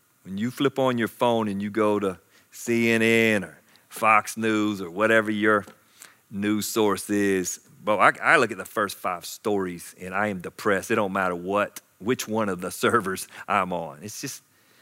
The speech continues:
it's just, it feels like this place is coming unglued.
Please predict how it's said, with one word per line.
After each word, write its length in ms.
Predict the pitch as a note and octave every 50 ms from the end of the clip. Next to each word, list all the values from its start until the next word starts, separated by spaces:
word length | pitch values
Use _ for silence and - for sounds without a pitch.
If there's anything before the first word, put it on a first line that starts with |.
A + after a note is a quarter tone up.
| _ _
it's 80 | -
just, 160 | - D3 -
it 80 | - -
feels 220 | - E3+ E3+ B2+
like 160 | B2 A2 - G2+
this 100 | F#2 -
place 340 | - - A2 G#2+ G2 -
is 80 | - F2
coming 460 | - - - B2 A2+ G#2 G#2 G2 - -
unglued. 920 | A2+ A#2 G#2+ G2 F#2 F2 - G2+ G#2 A2+ A2+ G#2 F#2 E2 D#2 - - -